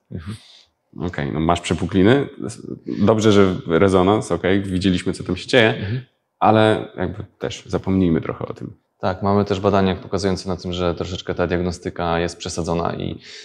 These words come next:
Speaker 1: e, za dużo się wykonuje diagnostyki i wcale to nie jest dla nas dobre, że, e, no właśnie znowu się skupiamy na tym problemie, bo go znaleźliśmy, a jak
Speaker 2: Tak.
Speaker 1: prześwietlimy sobie,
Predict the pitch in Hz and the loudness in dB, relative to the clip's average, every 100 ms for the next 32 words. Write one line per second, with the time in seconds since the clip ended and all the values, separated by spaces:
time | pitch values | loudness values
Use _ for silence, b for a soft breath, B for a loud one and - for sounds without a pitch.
0 | B - 87 85 85 85 92 95 87 92 | B -6 -2 0 0 0 0 -2 -4 -2
1 | 90 90 92 90 90 92 - 110 101 - | -2 -2 -2 0 0 -2 -4 -8 -8 -4
2 | 101 98 92 90 90 82 - - 85 92 | -2 -2 -2 0 -2 -4 -12 -14 -6 -2
3 | 87 101 - - 95 90 101 92 87 90 | 0 -2 -4 -6 -2 2 2 0 -4 -4
4 | 87 92 B B B _ 95 87 85 85 | -4 -6 B B B _ -6 -2 -2 -2
5 | 85 90 87 85 87 87 98 95 107 82 | -2 -4 -8 -10 -6 -4 -2 2 2 2
6 | - - 95 95 90 87 87 98 120 113 | -6 -4 0 0 0 -2 0 4 6 6
7 | 104 120 113 87 82 90 90 92 - - | 8 8 6 4 0 -2 0 0 -2 -2
8 | 107 117 107 - 95 95 | 0 2 2 2 2 0